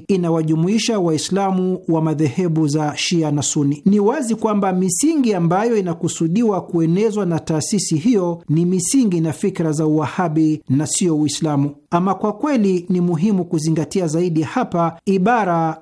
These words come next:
iliyotumika katika sehemu ya mwisho ya hati hiyo inayosema kwamba Mawahabi wana jukumu la kuvunja njama zinazodaiwa kuibua mifarakano miongoni mwa Waislamu. Swali tunalopaswa kujiuliza hapa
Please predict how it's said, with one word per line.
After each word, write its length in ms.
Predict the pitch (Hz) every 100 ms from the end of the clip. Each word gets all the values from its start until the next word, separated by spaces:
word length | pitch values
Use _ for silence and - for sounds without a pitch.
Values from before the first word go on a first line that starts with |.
| -
iliyotumika 800 | 170 180 262 220 - 190 190 180
katika 380 | 175 190 175 165
sehemu 440 | - 147 190 180
ya 120 | 175 165
mwisho 380 | 214 220 233
ya 120 | 180 160
hati 320 | 156 - 160
hiyo 380 | 233 208 135 - -
inayosema 600 | 170 165 156 - 302 170
kwamba 500 | 180 160 156 151 147 -
Mawahabi 800 | 175 190 208 190 285 262 190 202
wana 280 | 180 170 170
jukumu 480 | 180 175 247 208 202
la 160 | 196
kuvunja 560 | 196 208 190 294 180 165
njama 380 | 160 185 196 202
zinazodaiwa 920 | 175 165 147 160 160 185 214 190 180
kuibua 520 | - 190 185 214 214
mifarakano 680 | 170 - 156 151 240 240 202
miongoni 420 | 165 156 165 156
mwa 140 | 151 147
Waislamu. 400 | 143 - 143 139 135 -
Swali 520 | - 285 285 240 214
tunalopaswa 760 | - 185 180 175 180 202 - 170
kujiuliza 580 | 170 156 165 185 160
hapa 580 | 147 - 175 170 156 156